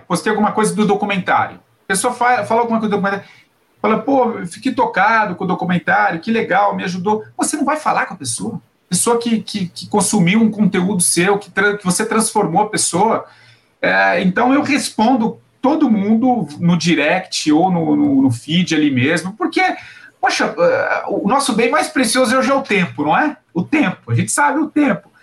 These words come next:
Uma pessoa que para pra ler um livro seu, ou assistir um documentário, ele vem, entra na sua rede, faz um comentário, você não vai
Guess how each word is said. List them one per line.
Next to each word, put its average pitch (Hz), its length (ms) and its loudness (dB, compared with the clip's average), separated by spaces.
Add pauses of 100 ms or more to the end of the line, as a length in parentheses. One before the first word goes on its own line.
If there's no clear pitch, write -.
(300)
Uma - 100 0
pessoa 381 220 0
que 320 120 0
para 302 360 2
pra 240 220 0
ler 220 180 2
um 294 120 2
livro 247 340 2
seu, 160 540 -2
ou 180 160 -2
assistir 220 400 -4
um 359 80 -8
documentário, 233 640 0
ele 240 120 -2
vem, 262 320 2
entra 370 180 0
na 339 100 0
sua 269 180 0
rede, 233 180 -2
faz 302 220 2
um 311 60 -8
comentário, 262 300 -4
você 294 100 -4
não 285 100 -2
vai 262 320 0